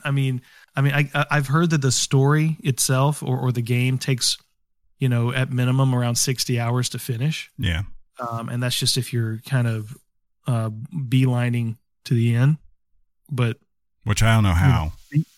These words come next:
Speaker 1: beelining with the requirement of doing just enough grinding to get you through it,
Speaker 2: Yeah.
Speaker 1: you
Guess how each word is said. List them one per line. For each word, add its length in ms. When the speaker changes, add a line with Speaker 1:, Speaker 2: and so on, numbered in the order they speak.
Speaker 1:
beelining 840
with 220
the 60
requirement 640
of 120
doing 400
just 320
enough 220
grinding 460
to 80
get 220
you 60
through 260
it, 120
Speaker 2:
Yeah. 220
Speaker 1:
you 0